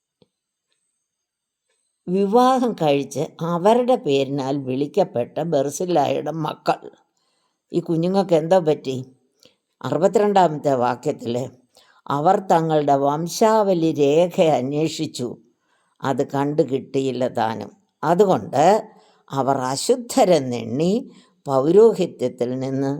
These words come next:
നീക്കിക്കളഞ്ഞു. പ്രിയ കുഞ്ഞുങ്ങളെ, കർത്താവ് നമ്മളെ രക്ഷയ്ക്കായി വിളിക്കും. പലതിനെയും വിടേണ്ടി വരും. നിങ്ങൾ വിട്ടു പുറപ്പെടാനാ പറഞ്ഞത്.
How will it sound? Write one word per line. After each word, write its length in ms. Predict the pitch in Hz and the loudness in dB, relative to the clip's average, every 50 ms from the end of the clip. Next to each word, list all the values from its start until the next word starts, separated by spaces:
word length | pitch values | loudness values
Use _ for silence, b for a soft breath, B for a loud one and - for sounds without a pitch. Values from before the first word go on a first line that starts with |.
| - - _ - | -10 -12 _ -6
നീക്കിക്കളഞ്ഞു. 760 | 139 139 127 - - 123 - - 113 95 92 92 - _ _ _ _ _ _ _ _ _ _ _ _ _ _ _ _ _ _ _ _ _ _ _ _ _ - | -4 -4 -4 -6 -8 -10 -8 -8 -8 -8 -8 -12 -16 _ _ _ _ _ _ _ _ _ _ _ _ _ _ _ _ _ _ _ _ _ _ _ _ _ -4
പ്രിയ 300 | 147 147 143 143 143 135 | -2 0 2 2 2 2
കുഞ്ഞുങ്ങളെ, 640 | 120 127 139 135 131 131 127 123 127 120 113 95 92 90 _ _ _ _ _ _ _ _ _ _ _ _ _ _ _ _ _ _ _ _ _ _ _ _ _ - | 0 -2 -4 -4 -4 -4 -4 -4 -4 -4 -4 -6 -8 -12 _ _ _ _ _ _ _ _ _ _ _ _ _ _ _ _ _ _ _ _ _ _ _ _ _ -4
കർത്താവ് 680 | 185 185 185 180 - - 247 240 226 202 151 139 120 - - - _ _ _ _ _ - 151 143 147 156 | -4 -4 -4 -4 -2 2 2 4 4 4 2 2 0 -2 -6 -12 _ _ _ _ _ -10 -6 -4 -2 -2
നമ്മളെ 480 | 151 143 147 156 160 175 180 175 165 151 | 0 0 0 0 0 2 2 2 2 2
രക്ഷയ്ക്കായി 720 | 131 127 127 120 - - - 175 160 156 - 143 131 120 123 | 0 0 -4 -6 -6 -4 -4 -4 -4 -2 -2 -2 -2 -2 -2
വിളിക്കും. 500 | 120 107 113 120 127 127 - 139 123 - - _ _ _ _ _ _ _ _ _ _ _ _ _ _ _ _ _ _ _ _ _ _ _ _ _ _ _ _ _ _ _ _ _ _ _ _ _ _ _ _ _ _ _ _ - | -4 -6 -6 -6 -8 -8 -8 -10 -10 -12 -12 _ _ _ _ _ _ _ _ _ _ _ _ _ _ _ _ _ _ _ _ _ _ _ _ _ _ _ _ _ _ _ _ _ _ _ _ _ _ _ _ _ _ _ _ -10
പലതിനെയും 720 | 143 135 139 156 175 180 196 190 233 240 247 262 269 262 247 | -10 -8 -6 -2 2 2 4 4 4 4 4 4 2 2 2
വിടേണ്ടി 440 | 208 196 180 170 190 208 226 214 254 254 233 | 2 2 2 4 2 0 2 4 4 6 6
വരും. 300 | 185 170 135 135 131 - - b b b b b b b b b b b _ _ _ _ _ _ _ _ _ _ _ _ _ _ _ _ _ - | 6 4 2 2 -2 -6 -10 b b b b b b b b b b b _ _ _ _ _ _ _ _ _ _ _ _ _ _ _ _ _ -6
നിങ്ങൾ 340 | 170 180 185 208 233 262 277 294 | -4 -2 0 2 4 4 4 4
വിട്ടു 400 | 247 226 226 214 220 - - 311 | 4 2 0 -2 0 0 2 2
പുറപ്പെടാനാ 760 | 262 254 247 240 247 240 - 277 269 277 269 262 247 226 185 | 4 4 4 4 2 2 2 2 4 4 4 4 2 2 0
പറഞ്ഞത്. 520 | 147 139 131 127 120 110 120 117 - - | 0 0 -2 -4 -4 -8 -8 -10 -12 -14